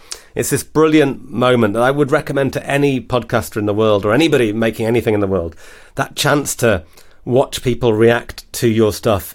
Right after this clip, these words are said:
in real time is just amazing and so informative, watching how people react to certain moments and having that sense of a shared experience, which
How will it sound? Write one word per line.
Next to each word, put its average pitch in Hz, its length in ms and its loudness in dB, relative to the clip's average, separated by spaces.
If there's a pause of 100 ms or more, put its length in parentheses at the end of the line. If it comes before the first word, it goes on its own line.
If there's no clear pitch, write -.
in 117 480 -2
real 107 500 0
time 104 480 -2
is 98 160 -8
just - 320 -14
amazing 135 680 -2
and 110 140 -4
so 170 260 -4
informative, 127 720 -2 (640)
watching 123 420 -2
how 113 120 0
people 113 240 -2
react 110 260 0
to 98 80 -8
certain 117 260 -4
moments 107 460 -2
and 120 340 -2 (120)
having 135 260 0
that 120 140 0
sense 131 220 -2
of 113 60 -4
a 107 60 0
shared 123 280 2
experience, 120 440 0
which - 180 -4